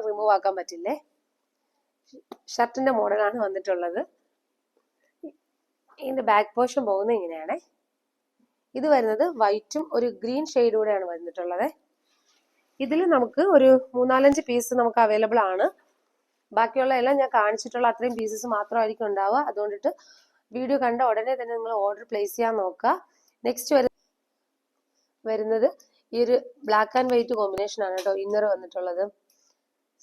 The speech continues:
സോറി, റോംബർ വന്നിട്ടുള്ളത്. ഇന്നർ ബ്ലാക്ക് ആണ് കേട്ടോ വന്നിട്ടുള്ളത്. അപ്പൊ ഇത്രയും കളക്ഷൻസ് ആണ് നമ്മൾ ഇന്നത്തെ വീഡിയോയിൽ ഉൾപ്പെടുത്തിയിട്ടുള്ളത്. അപ്പൊ ഇതിൽ ഏതേലും കളേഴ്സുകളോ ഐറ്റംസോ നിങ്ങൾക്ക് ഇഷ്ടപ്പെട്ടിട്ടുണ്ടെങ്കിൽ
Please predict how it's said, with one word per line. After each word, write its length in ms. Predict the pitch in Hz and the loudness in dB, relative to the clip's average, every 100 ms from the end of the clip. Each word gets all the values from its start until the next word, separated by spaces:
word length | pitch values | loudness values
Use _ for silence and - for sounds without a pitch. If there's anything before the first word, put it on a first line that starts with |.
| _ - - | _ -16 -8
സോറി, 260 | 185 170 - - | -6 -6 -12 -6
റോംബർ 340 | 202 220 226 220 190 | -2 0 2 2 2
വന്നിട്ടുള്ളത്. 420 | 180 185 180 180 208 | -2 -8 -12 -12 -6
ഇന്നർ 240 | 220 226 277 349 - 190 | -2 0 0 -2 -8 -2
ബ്ലാക്ക് 360 | 196 202 - 208 | 0 0 -6 -12
ആണ് 100 | 180 | -6
കേട്ടോ 180 | 226 262 190 | -2 0 -2
വന്നിട്ടുള്ളത്. 460 | 180 175 170 170 208 _ _ _ _ _ _ | -4 -8 -6 -6 -6 _ _ _ _ _ _
അപ്പൊ 120 | 254 277 | -2 -2
ഇത്രയും 340 | 262 285 311 320 - _ _ _ _ - | 0 2 4 2 -6 _ _ _ _ 2
കളക്ഷൻസ് 420 | 226 226 269 254 247 | 4 4 -4 -2 0
ആണ് 100 | 247 | 0
നമ്മൾ 160 | 240 226 220 | 0 0 -2
ഇന്നത്തെ 280 | 233 233 233 | -4 -6 -4
വീഡിയോയിൽ 320 | 208 202 214 226 196 | -2 2 2 0 -4
ഉൾപ്പെടുത്തിയിട്ടുള്ളത്. 760 | 190 214 - 214 208 175 175 330 - _ _ _ _ _ _ _ _ _ _ _ _ - | -6 -8 -4 -2 -2 -2 0 0 -2 _ _ _ _ _ _ _ _ _ _ _ _ -8
അപ്പൊ 120 | 277 285 | -2 -2
ഇതിൽ 140 | 294 302 | 2 4
ഏതേലും 340 | 262 269 269 349 - _ _ _ - | 6 6 2 0 -8 _ _ _ 2
കളേഴ്സുകളോ 560 | 214 220 220 233 226 - - _ _ _ _ _ _ _ _ _ _ _ _ _ 214 | 4 4 2 2 2 0 -6 _ _ _ _ _ _ _ _ _ _ _ _ _ -4
ഐറ്റംസോ 380 | 208 220 233 262 | -2 -2 2 2
നിങ്ങൾക്ക് 220 | 220 208 220 | 2 0 -2
ഇഷ്ടപ്പെട്ടിട്ടുണ്ടെങ്കിൽ 760 | - 240 220 208 196 196 214 | -2 -2 -2 -2 -4 -2 0